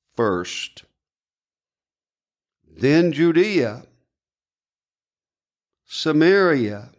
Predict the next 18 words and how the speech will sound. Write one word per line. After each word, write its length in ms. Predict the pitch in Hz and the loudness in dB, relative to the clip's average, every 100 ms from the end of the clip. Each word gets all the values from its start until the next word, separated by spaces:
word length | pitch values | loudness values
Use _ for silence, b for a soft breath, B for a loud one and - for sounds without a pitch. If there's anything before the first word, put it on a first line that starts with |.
| _ _ _ _ _ _ _ _ _ _ _ _ _ _ _ _ - | _ _ _ _ _ _ _ _ _ _ _ _ _ _ _ _ -4
and 200 | 165 156 | -2 0
finally 760 | 151 160 143 139 123 120 107 - _ _ | 0 2 4 4 2 0 -4 -16 _ _
it 200 | 131 123 | -4 -4
reached 420 | 98 127 123 - | -2 -4 -4 -8
the 100 | - | -6
Gentiles. 920 | 104 135 127 120 113 98 92 78 - - _ _ _ _ _ _ _ _ _ _ _ _ - | -4 -2 -2 -2 -2 -2 -4 -10 -18 -20 _ _ _ _ _ _ _ _ _ _ _ _ -2
After 520 | 202 214 214 190 156 | 0 0 0 0 0
Peter 680 | 156 - - 226 180 127 120 | -2 -12 -6 -4 0 0 0
commanded 680 | 139 127 147 175 175 147 | -4 -2 2 2 2 0
the 100 | 113 | -2
Jews 580 | 90 - 156 175 156 131 | -6 -2 2 4 4 2
on 140 | 135 120 | 0 0
the 100 | 110 | -2
day 460 | - 143 139 156 | -4 0 2 2
of 160 | 123 - | 0 -2
Pentecost 840 | - 160 - - 110 110 104 - _ - | -2 2 0 0 -2 0 -2 -8 _ -10
to 180 | - 123 | -2 -2
repent 920 | 98 95 - 160 185 127 92 - - | 0 -4 -4 0 0 0 -6 -14 -20